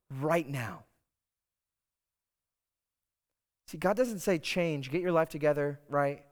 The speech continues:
"Pull yourself up by the bootstraps," right? "And then I'll see if you belong," right? "Then I'll see if, if you fit in." No, God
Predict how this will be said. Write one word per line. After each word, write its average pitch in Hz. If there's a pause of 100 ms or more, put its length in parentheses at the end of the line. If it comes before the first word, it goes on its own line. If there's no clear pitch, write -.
(720)
"Pull 165
yourself 156
up 160
by 156
the 143
bootstraps," 139 (680)
right? 139
"And 151
then 180
I'll 160
see 139
if 135
you 131
belong," 110 (340)
right? 123
"Then 170
I'll 190
see 147
if, 127 (180)
if 131
you 117
fit 104
in." 95 (1600)
No, 120
God 151